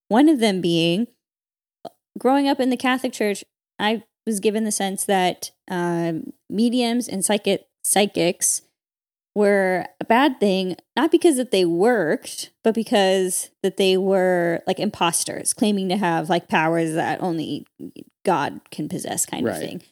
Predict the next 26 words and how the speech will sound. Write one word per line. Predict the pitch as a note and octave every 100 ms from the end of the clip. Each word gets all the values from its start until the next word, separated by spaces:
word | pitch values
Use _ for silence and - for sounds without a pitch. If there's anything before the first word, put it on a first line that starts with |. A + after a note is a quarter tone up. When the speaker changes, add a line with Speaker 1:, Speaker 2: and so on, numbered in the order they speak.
| _ _
Speaker 1:
And | G3+ F#3+
so, | - - F#3 E3+ E3+ E3 - -
um, | G3 E3 - - F3+ _ _ _ _ _ _ -
a-, |
and | - G#3
that's | A3 G#3+
why | G3 F3+
they | E3
were | E3
wicked | D#3+ E3+ -
and | E3+ -
evil. | E3 E3 - - _ -
Not | C#4+ C4+
because | C#4 D4 A3+ G3+ - - -
they | G3 G3
literally | G3 A#3+ A3 G#3+ G3
could | - G#3+ G3 -
summon | A#3 A3 G3
people | - - G#3+
from | G#3 G3
the | F#3+ F#3 E3+ D#3+
dead. | - F3+ D#3 -
<laughs> | D#4+ E4+ - - _ _ _ _
Speaker 2:
Yeah. | C#3+ C3 G#2 -
<laughs> | - F#3+ B2+ G3 G#3+ E3
Yeah. | A#2+ A#2+ B2